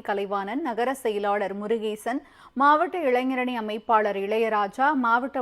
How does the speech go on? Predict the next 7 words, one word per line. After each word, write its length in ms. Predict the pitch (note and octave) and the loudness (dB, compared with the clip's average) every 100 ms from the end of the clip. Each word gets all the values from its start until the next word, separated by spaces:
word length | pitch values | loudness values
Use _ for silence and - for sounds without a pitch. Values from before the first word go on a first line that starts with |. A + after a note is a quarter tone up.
| A3+ | 0
விளையாட்டு 440 | A#3 B3+ B3+ B3+ A3+ | 0 2 2 0 -6
மேம்பாட்டு 440 | A3 A#3 A#3+ A#3+ G#3+ | -6 0 0 0 -6
அணி 140 | G#3 F#3+ | -6 -8
அமைப்பாளர் 580 | G3 G3 G#3 G#3 F#3+ - G#3 | -8 -4 -2 0 -4 -6 -6
அருண்ராஜா, 640 | A3 A3 G3+ G3+ G3 B3 F4+ - - - B3+ | -6 -4 -4 -2 4 4 4 -6 -20 -8 0
நகர 240 | C#4 D4+ F4 E4+ | 4 6 4 2
இளைஞரணி 480 | C4+ C4+ C#4 C4 | 0 0 0 -2